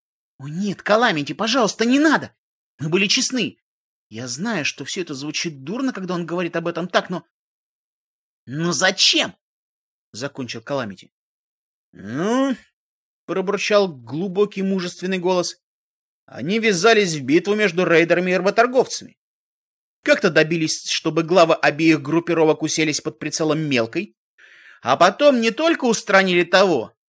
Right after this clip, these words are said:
который был им неугоден, но и убили дракона, заправлявшего делами, обеспечив тому, кто был им нужен, получение руководства». «Осмелюсь сказать», перебил его Каламити, «что я и сам смог бы с этим справиться».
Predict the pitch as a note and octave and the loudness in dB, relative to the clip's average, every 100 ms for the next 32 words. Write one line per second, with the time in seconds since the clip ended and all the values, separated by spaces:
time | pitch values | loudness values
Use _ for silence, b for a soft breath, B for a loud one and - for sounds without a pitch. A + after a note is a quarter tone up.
0 | _ _ - E3 F3+ E3+ E3 E3 D#3 D#3+ | _ _ -2 0 2 2 2 0 0 -2
1 | F#3 F#3 C#3 F2+ - _ _ _ - F#2+ | -2 -2 -4 -6 -16 _ _ _ -14 -4
2 | C#3 F#3 G3 A3+ B3 A3+ C#4 A3+ F#3+ F3 | 2 2 2 0 2 4 4 4 2 2
3 | E3+ E3+ F3+ E3 - E3 D#3+ F3+ D3+ C#3+ | 0 2 4 4 2 -2 0 2 2 2
4 | C#3 - _ _ - E3 F#3 - F#3+ F3+ | -2 -10 _ _ -4 -2 0 0 -4 -2
5 | - F#3+ G3+ F#3+ b _ - F3+ D#3+ F3+ | -2 -2 -2 -4 b _ -2 0 2 2
6 | F#3 B3+ B3+ C3+ G2 _ _ A#3 A#3 - | 2 0 0 -4 -8 _ _ -2 2 4
7 | F#3 F3 E3+ F3 A#3 D#3 - - - _ | 4 4 0 2 2 2 -4 -14 -20 _
8 | _ _ _ _ _ _ _ _ _ _ | _ _ _ _ _ _ _ _ _ _
9 | _ C#3+ D3+ A3 B3+ F#3 - - F3 F3 | _ -6 -4 -2 -2 -2 -6 -2 0 2
10 | C#4+ - - _ _ _ _ E3+ D#3 C#3 | 2 0 -8 _ _ _ _ -2 -2 -4
11 | C3+ - D#3+ B2+ G2 - _ _ _ _ | -6 -4 -2 -2 -6 -16 _ _ _ _
12 | b - - A3 A3+ B3 B3 D#4+ C4 - | b -10 -4 0 2 2 0 -2 -2 -4
13 | E3 D#3 D3+ D3+ E3+ - A#3+ C3 - | -4 -4 -4 -4 -8 0 2 2 0